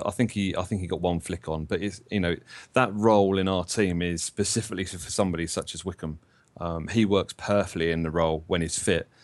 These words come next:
Um, playing Gale in that role, we've got to play the, we've got to work the channels for him, play the ball to feet,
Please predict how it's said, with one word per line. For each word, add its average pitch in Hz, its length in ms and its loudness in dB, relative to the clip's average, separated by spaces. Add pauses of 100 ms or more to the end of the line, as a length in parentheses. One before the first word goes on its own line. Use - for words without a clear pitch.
(220)
Um, 90 340 2
playing 110 300 4
Gale 104 260 4
in 101 80 2
that 85 160 -2
role, 92 380 2
we've 113 120 -2
got 127 100 0
to - 60 -2
play 92 180 -2
the, 85 200 -4
we've 101 120 -6
got 107 100 2
to 92 60 0
work 98 180 2
the - 60 -8
channels 101 360 -2
for 82 180 -2
him, 80 80 -2
play 92 160 -2
the 87 80 -2
ball 90 300 0
to - 160 -10
feet, 98 340 -2